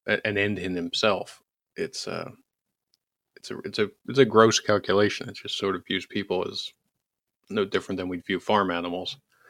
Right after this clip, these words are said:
You know, where, well, this one's gone mad, he's gotta be put down, you know,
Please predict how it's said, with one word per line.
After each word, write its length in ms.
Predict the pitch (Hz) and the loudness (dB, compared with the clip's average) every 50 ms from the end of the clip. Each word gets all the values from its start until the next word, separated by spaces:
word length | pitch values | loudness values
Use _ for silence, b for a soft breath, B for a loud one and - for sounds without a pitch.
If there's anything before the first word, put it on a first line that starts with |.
| B B B B B B B B B B _ _ _ _ _ _ - | B B B B B B B B B B _ _ _ _ _ _ -12
You 60 | 95 | -10
know, 160 | 92 90 92 | -8 -6 -6
where, 220 | 92 92 90 90 | -6 -6 -6 -4
well, 180 | 87 92 92 90 | -2 -2 -2 0
this 200 | 92 110 - - | 0 0 0 0
one's 160 | 110 95 87 | -2 -4 -2
gone 220 | - 95 92 90 90 | -2 -2 -2 0 0
mad, 260 | 92 95 92 87 87 | 0 0 0 0 -2
he's 100 | 87 - | -2 -4
gotta 180 | - 90 92 | -4 -4 -4
be 120 | 92 98 - | -6 -8 -10
put 220 | - - - - - | -10 -10 -10 -6 -4
down, 420 | 92 98 98 - - - - - - | -4 -2 -2 -4 -6 -8 -10 -12 -14
you 60 | - | -14
know, 120 | - - | -14 -12